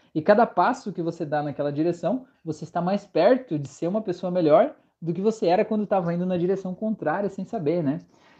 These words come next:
Então, acho que é, é mais ou menos isso aí, assim, né? É, é isso, o Alan falou que virou terapeuta por isso.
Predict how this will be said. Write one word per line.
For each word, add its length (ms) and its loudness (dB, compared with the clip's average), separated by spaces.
Então, 320 0
acho 160 -2
que 60 -2
é, 400 4
é 80 -6
mais 220 -2
ou 40 -4
menos 380 0
isso 320 -2
aí, 220 2
assim, 280 -4
né? 300 0
É, 760 2
é 160 0
isso, 260 0
o 40 0
Alan 100 2
falou 240 -4
que 100 -10
virou 160 -4
terapeuta 560 2
por 220 0
isso. 240 -2